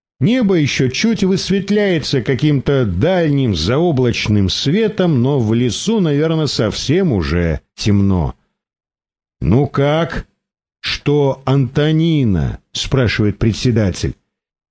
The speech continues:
"Если что, она будет жить у себя", отвечаю я. И все. Я не хочу сейчас говорить о ней. Перед моими глазами еще светится подсолнуховая желтизна.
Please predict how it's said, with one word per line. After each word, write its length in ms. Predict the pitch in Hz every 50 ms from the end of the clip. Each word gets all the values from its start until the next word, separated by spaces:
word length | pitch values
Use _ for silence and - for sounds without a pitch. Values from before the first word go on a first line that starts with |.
| _ _ _ _ _ _ _ -
"Если 440 | 98 123 160 160 123 - 165 165 165
что, 520 | 131 - - - - 180 180 170 143 95 76 - - _ _ _ _ _ _ _ -
она 320 | - 104 127 147 165 170 160
будет 360 | 139 143 143 131 131 127 107
жить 600 | 95 90 104 127 131 120 - - - - - - - -
у 120 | 107 101
себя", 640 | - - - 117 107 85 90 98 87 73 62 - - _ _ _ _ _
отвечаю 720 | - 101 98 - - 98 95 - - 104 87 82 85 82
я. 240 | 80 73 67 62 58 - _ _ _ _ _ _ _ _ _ _ _ _ _ _ -
И 140 | 123 135 127
все. 560 | - - - - - - 98 78 67 - - - _ _ _ _ _ _ _ _ _ _ _ _ _ _ _ _ -
Я 140 | 143 180 202
не 100 | 208 202
хочу 340 | - 208 202 202 - 214
сейчас 460 | 190 - 190 185 - - 185 165 139 135
говорить 540 | 147 165 170 170 165 160 151 107 - -
о 60 | 104 104
ней. 300 | 107 107 107 90 76 -
Перед 320 | - - 104 117 117 107
моими 380 | 120 127 135 143 139 131 139 127
глазами 540 | 123 127 127 127 113 110 160 175 165 147
еще 260 | 139 123 - - 139 120
светится 720 | - - 151 175 202 202 - - 123 107 - - 107 85
подсолнуховая 920 | - 127 127 - - - 185 190 175 170 147 - - 156 151 151 147 135
желтизна. 800 | 117 139 156 139 143 - 160 151 123 127 156 175 170 143 101 -